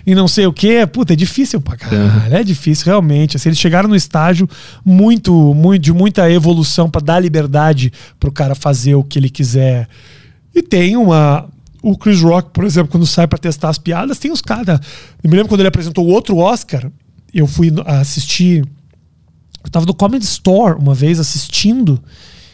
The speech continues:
Speaker 1: e ele chegou, tipo, duas horas da manhã, pra testar a piada, com roteiristas sentados longe, anotando pra ver o que era engraçado e o que não era engraçado, o que que dava pra melhorar.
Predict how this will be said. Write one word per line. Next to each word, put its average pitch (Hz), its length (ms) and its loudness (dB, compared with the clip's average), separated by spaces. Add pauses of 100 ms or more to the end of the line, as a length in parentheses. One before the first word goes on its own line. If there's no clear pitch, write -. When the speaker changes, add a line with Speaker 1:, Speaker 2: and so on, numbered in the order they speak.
(160)
Speaker 1:
e 226 420 4
ele 220 140 2
chegou, 220 500 2
tipo, - 280 -4
duas 220 260 0
horas 226 160 0
da 220 100 0
manhã, 214 540 2 (540)
pra 254 80 0
testar 277 360 -2
a 285 40 -2
piada, 302 480 0
com 277 260 0
roteiristas 285 840 0 (580)
sentados 202 640 0
longe, 233 400 2
anotando 233 460 0
pra 269 80 -2
ver 202 80 2
o 220 60 0
que 208 100 -2
era 196 80 2
engraçado 202 320 0
e 202 40 0
o - 40 -6
que 202 40 -2
não 214 80 0
era 214 120 2
engraçado, 226 340 0
o 175 60 -6
que 175 60 -6
que 160 40 -2
dava 160 140 0
pra 165 100 -6
melhorar. 180 400 0